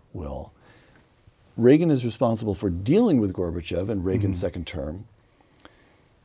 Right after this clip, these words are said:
Speaker 1: but it looks as though you want to say there's, Reagan himself may have played some role in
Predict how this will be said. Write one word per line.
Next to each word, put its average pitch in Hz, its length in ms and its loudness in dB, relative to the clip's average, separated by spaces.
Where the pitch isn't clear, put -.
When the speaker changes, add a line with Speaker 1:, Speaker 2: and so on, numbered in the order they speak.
Speaker 1:
but 101 140 -2
it - 120 -10
looks 202 220 -4
as 165 140 0
though 147 100 4
you 139 180 4
want 143 220 -4
to 123 80 -2
say 104 380 -2
there's, 101 500 -6
Reagan 135 380 2
himself 123 480 0
may 113 80 0
have 110 140 -2
played 110 260 -2
some 120 280 -2
role 117 380 -2
in 98 140 -8